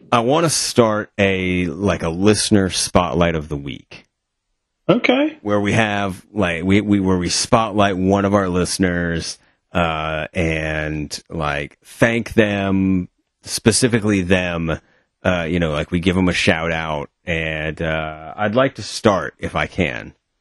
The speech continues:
Speaker 2: Okay, of course.
Speaker 1: If I, if I may make the, the, the first, uh, listener shout out,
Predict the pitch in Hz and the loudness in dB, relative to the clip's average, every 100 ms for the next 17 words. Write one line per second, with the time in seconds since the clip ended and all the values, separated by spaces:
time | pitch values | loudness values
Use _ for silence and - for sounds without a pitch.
0 | _ _ _ - 160 170 208 156 131 139 | _ _ _ 0 2 2 2 0 2 2
1 | 101 95 104 104 104 104 104 101 - - | 0 0 2 2 2 2 2 0 -2 -2
2 | 98 92 90 90 87 82 - 92 85 - | 0 0 0 0 0 -2 0 0 0 -2
3 | - - - 90 82 80 73 92 87 - | -6 -10 -8 -4 -2 -4 -2 0 0 2
4 | 90 82 78 78 - _ _ _ - - | 2 2 -2 -6 -12 _ _ _ -8 0
5 | 107 90 90 80 73 71 - - | 2 2 0 -2 -2 -6 -10 -18